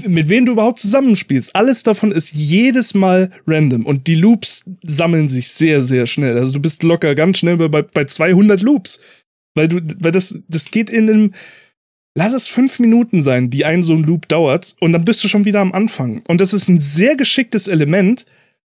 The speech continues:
weil zu keinem Zeitpunkt hast du eine richtige Länge in dem Spiel. D-, die Story kriegst du nur in diesen kleinen Happen.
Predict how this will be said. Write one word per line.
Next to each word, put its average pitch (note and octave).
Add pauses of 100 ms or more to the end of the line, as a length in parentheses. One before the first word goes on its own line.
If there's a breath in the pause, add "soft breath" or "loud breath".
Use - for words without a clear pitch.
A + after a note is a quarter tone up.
(140)
weil E3+
zu -
keinem A#3
Zeitpunkt G#3
hast G3+
du G3
eine F3
richtige F3+
Länge F3+
in C3+
dem A#2+
Spiel. A#2
D-, C#3
die D3+
Story A#3+
kriegst -
du F#3+
nur G3
in G#3
diesen E3+
kleinen F#3
Happen. F#3+